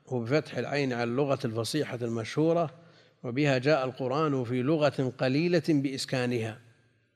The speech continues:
وأنس-، وأنشد سيبويه: "وريشي منكم وهواي معكم". بعض ال-، كتب الشواهد تقول: "فريشي".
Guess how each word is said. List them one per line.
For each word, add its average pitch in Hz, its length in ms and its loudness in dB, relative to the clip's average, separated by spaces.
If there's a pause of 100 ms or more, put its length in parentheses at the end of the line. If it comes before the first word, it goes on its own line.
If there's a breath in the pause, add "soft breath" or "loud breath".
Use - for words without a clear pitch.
(760)
وأنس-، 156 440 2
وأنشد 156 600 6
سيبويه: 131 720 2 (1080)
"وريشي 151 580 2
منكم 156 440 4
وهواي 131 800 4
معكم". 113 400 -4 (680)
بعض 120 200 -6
ال-، 117 920 -8 (360 soft breath)
كتب 117 200 -2
الشواهد 127 380 -2
تقول: 120 300 -6
"فريشي". 120 540 0